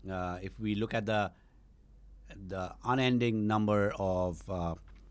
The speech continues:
refugees in flight today,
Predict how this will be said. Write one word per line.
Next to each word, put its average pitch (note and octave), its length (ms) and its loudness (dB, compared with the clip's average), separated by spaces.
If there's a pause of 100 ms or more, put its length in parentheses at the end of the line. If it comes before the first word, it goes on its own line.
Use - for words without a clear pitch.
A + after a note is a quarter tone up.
(240)
refugees A2+ 1200 2 (260)
in G2+ 180 0
flight G#2 380 2
today, E2+ 480 -2